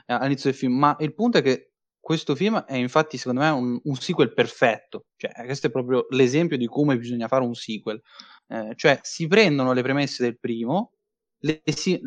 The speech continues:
le mantieni e poi nel secondo si sviluppano meglio, cioè, ehm, lui è sfigato, sì, ma è in questo secondo film che secondo me lui impara a non esserlo. Cioè nel primo lui impara la morale del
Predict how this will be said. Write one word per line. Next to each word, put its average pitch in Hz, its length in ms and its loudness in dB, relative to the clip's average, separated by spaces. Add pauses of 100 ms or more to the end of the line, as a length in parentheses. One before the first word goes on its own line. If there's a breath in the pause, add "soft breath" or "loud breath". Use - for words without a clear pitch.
le 156 380 0
mantieni 151 680 2
e 156 140 -2
poi 233 180 6
nel 165 120 2
secondo 196 380 2
si - 100 -4
sviluppano 139 640 4
meglio, 117 480 -2
cioè, 123 340 0 (460)
ehm, 135 960 -2 (380)
lui 214 140 4
è 175 80 8
sfigato, 180 520 2
sì, 208 380 -2
ma 139 140 4
è 147 240 4
in 147 160 -2
questo 160 200 -4
secondo 147 400 0
film 247 420 0
che 131 100 -4
secondo 127 500 2
me 131 120 4
lui 139 220 2
impara 123 680 6
a 117 40 4
non 120 200 0
esserlo. 110 640 -6 (260 loud breath)
Cioè - 160 -2
nel 127 100 2
primo 214 280 2
lui 160 340 2
impara 180 920 4 (180)
la 131 220 6
morale 135 460 6
del 131 420 4